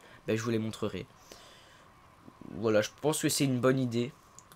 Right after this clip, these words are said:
parce que franchement, vous faire toutes les courses, on se réfère en un an, pa-, pour la sortie du deux mille seize, on se réfère à peine deux saisons, je pense. Donc c'est ingérable.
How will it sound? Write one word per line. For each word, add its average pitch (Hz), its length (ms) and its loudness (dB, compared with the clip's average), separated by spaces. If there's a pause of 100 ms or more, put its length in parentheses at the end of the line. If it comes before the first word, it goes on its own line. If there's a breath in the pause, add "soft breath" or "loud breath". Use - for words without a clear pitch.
(120)
parce 120 160 0
que 147 100 2
franchement, 165 400 2
vous 156 100 0
faire - 200 -2
toutes 135 200 -6
les 131 80 0
courses, - 400 -4 (680 loud breath)
on 120 80 -2
se - 100 -2
réfère 135 420 2
en 117 240 2
un 127 180 2
an, 139 200 0 (120)
pa-, - 180 -6
pour - 180 -2
la 110 60 2
sortie 120 280 -6
du 120 100 -4
deux 113 120 -2
mille 107 160 -2
seize, 131 340 -2 (100)
on 110 80 -8
se - 80 -8
réfère 131 360 -2
à 110 100 0
peine 123 260 -2
deux 110 120 -2
saisons, 104 280 -4
je 95 120 -10
pense. - 320 -18 (640 loud breath)
Donc 107 120 -10
c'est - 320 0
ingérable. 120 560 0